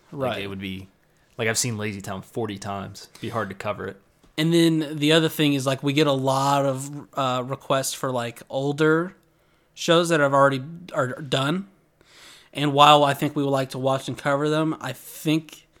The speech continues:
Speaker 2: we feel like that's more of a Patreon thing, and we keep the main feed, like,
Speaker 1: Yeah.
Speaker 2: more current shows that are coming out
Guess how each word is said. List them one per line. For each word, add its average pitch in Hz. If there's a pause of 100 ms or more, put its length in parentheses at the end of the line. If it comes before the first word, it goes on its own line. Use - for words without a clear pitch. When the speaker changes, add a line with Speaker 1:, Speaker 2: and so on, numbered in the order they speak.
(500)
Speaker 2:
we 135
feel 151
like 131
that's 135
more 135
of 127
a 120
Patreon 143
thing, 143
and 135
we 123
keep 127
the 123
main 123
feed, 131
like, 120
Speaker 1:
Yeah. 104
Speaker 2:
more 120 (340)
current 139 (160)
shows 139
that 135
are 127 (240)
coming 135
out 135